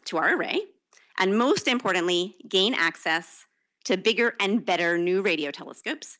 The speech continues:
with more dedicated Nanograv observing time. In addition,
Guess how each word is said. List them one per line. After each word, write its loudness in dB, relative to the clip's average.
with 0
more 2
dedicated -2
Nanograv 0
observing -4
time. -10
In 4
addition, 0